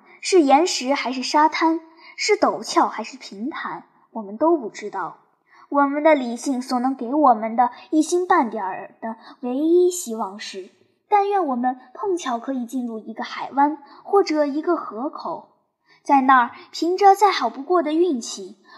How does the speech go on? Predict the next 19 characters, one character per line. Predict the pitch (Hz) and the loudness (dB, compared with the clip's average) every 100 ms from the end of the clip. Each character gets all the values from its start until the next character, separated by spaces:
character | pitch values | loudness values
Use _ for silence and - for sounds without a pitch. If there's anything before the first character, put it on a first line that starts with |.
| - | -2
我 | 339 | 2
们 | 381 | 2
可 | 392 370 | 2 4
以 | 415 415 | 4 4
把 | 415 254 | 0 -2
艇 | 262 - 220 | -6 -12 -16
子 | - 277 | -10 -8
划 | 269 220 202 | -6 -6 -10
进 | 226 208 | -12 -12
去。 | - 196 185 - _ _ _ _ _ _ | -12 -8 -8 -10 _ _ _ _ _ _
那 | - 302 | 6 6
儿 | |
有 | 294 277 | 6 2
陆 | 294 302 | 0 -2
地 | 302 294 | -2 -4
可 | 269 285 | -4 -4
以 | 311 | -4
挡 | 277 - | -4 -8
风， | - 311 320 | -4 -2 -2